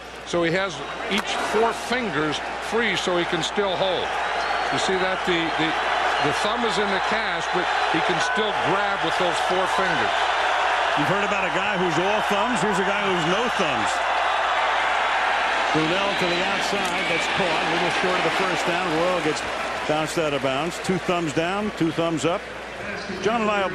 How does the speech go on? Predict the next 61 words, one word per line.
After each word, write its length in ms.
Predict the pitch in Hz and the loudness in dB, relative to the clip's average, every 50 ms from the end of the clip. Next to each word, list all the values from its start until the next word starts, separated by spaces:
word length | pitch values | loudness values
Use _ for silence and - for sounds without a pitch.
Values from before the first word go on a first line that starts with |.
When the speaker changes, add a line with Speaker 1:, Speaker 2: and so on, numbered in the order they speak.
| 180 180 185 | -4 -2 0
Speaker 2:
we'll 120 | 202 214 | 0 2
be 100 | 196 208 | 2 2
here 200 | 170 202 202 190 | 2 4 4 4
all 160 | 185 180 165 | 4 4 4
week. 200 | 160 160 151 131 | 4 4 2 2
We're 140 | 117 139 139 | 2 0 0
just 120 | 135 - - | 0 -2 -2
gonna 140 | - - | -2 0
play 200 | - - 170 160 | 0 2 2 2
in 60 | 156 147 | 2 2
the 80 | 143 | 2
lounge, 400 | 143 147 143 139 139 135 123 107 | 2 2 2 2 0 0 -2 -2
not 160 | 127 147 139 | -2 0 0
the, 80 | 135 135 | 0 0
not 220 | 120 131 147 139 | 0 0 0 0
the 80 | - 135 | 0 2
main 260 | 131 135 139 156 139 | 2 2 2 2 2
room. 300 | 147 127 - 190 165 135 - - - - - - - - - - - - - - - - - 180 226 - - - - | 2 2 2 0 0 -2 -4 -6 -8 -10 -10 -10 -8 -8 -8 -8 -8 -10 -10 -10 -10 -8 -6 -6 -6 -6 -8 -10 -10
Speaker 1:
But, 80 | 123 - - - | -10 -10 -6 -2
but, 140 | - 160 175 | 0 0 0
you 120 | 180 196 208 | 0 0 0
know, 220 | 220 220 208 190 - - - - - - - - - - | 2 2 0 -2 -4 -8 -14 -16 -14 -14 -14 -10 -4 -2
it 120 | 170 190 | -2 0
really 320 | 196 214 240 262 240 226 214 | 2 2 2 2 2 2 0
is 120 | 196 151 | -2 -4
tough. 320 | - - - 170 123 - 160 | -4 -2 -2 -2 -2 -2 -2
I 80 | 160 | -2
mean, 120 | 165 180 175 | 0 0 -2
it's 140 | - - | -2 -4
tough 280 | - - 226 240 - - | -2 -2 -2 -2 -2 -2
enough, 360 | 196 180 180 180 175 147 - | 0 0 0 0 0 -2 -4
you 100 | 180 185 | -4 -2
know, 100 | 180 170 | -2 -2
to 160 | 156 - 147 | -2 -4 -6
pass 320 | 117 - 156 151 160 160 - | -4 -2 0 0 0 -2 -4
protect 540 | - 170 147 - - 156 156 156 - - 156 | -6 -8 -6 -2 -2 -2 -2 -2 -4 -4 -6
and 140 | 143 127 | -4 -2
to 80 | 127 135 | -2 -2
pick 280 | - - 156 156 - - | -2 -2 -4 -2 0 0
up 140 | 165 160 156 - | 0 -2 -2 -2
guys 280 | - 143 143 147 147 135 | -2 -2 -2 -2 -2 -4
and, 140 | 151 147 156 | -4 -4 -2
you 80 | 165 | -2
know, 60 | 165 156 | -2 -2
and 100 | 147 143 | -2 -2
to 120 | 139 123 - - - - - - | -4 -4 -4 -8 -10 -10 -6 -4
get 120 | 143 151 | 0 0
out 180 | 156 160 165 - | 0 0 -2 -2
there 160 | - 165 160 | 0 0 0
and 100 | 151 131 - | 0 -2 -2
practice. 560 | - 175 156 160 160 160 - 170 156 - - | -2 0 0 0 0 -2 -4 -4 -2 -2 -2
And 140 | 156 151 156 | -2 0 0
then 140 | 170 175 165 147 - - - - - - 180 180 175 190 | -2 -2 -2 -4 -6 -6 -6 -6 -6 -4 0 2 2 2
you 80 | 190 190 185 | 2 2 2
break 200 | - 196 202 208 | 0 0 0 0
a 160 | - 190 185 180 185 | 0 0 -2 0 0
thumb 300 | 190 190 185 190 190 214 | 0 0 0 0 0 0
and, 120 | 180 175 175 | 0 0 0
and, 420 | 180 - - 175 170 170 170 165 143 131 - - - - - - - - - - - - | -2 -2 0 0 0 0 0 -2 -2 -4 -4 -4 -4 -4 -4 -4 -4 -4 -4 -4 -2 -2
I 60 | 190 | 0
mean, 160 | 190 202 202 | 0 0 0